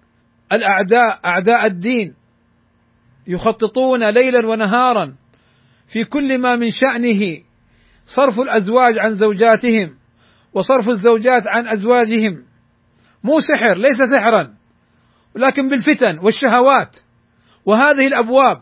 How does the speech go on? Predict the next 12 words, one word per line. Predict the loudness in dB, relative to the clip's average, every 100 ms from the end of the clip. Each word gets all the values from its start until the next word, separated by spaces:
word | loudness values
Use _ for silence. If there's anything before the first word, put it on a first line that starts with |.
| _ -2
التي | 0 0 0
لا | 0
خير | 2 0 0
فيها | 0 -2 -2 -6 _ _ _ _ _ -2
تغضب | -2 0 -2 -2
الله | 2 2
عز | 2 0 -2
وجل، | 0 0 -2 -6 _ _ _ _ -12
وتفسد | -8 -6 -4 -4
المجتمع، | -2 -2 -2 -2 0 -2 -4 _ _ _ _ _ _ _ -8
وتضعف | -6 -4 -2 -2 -4
الإسلام، | -6 -4 0 2 0 -4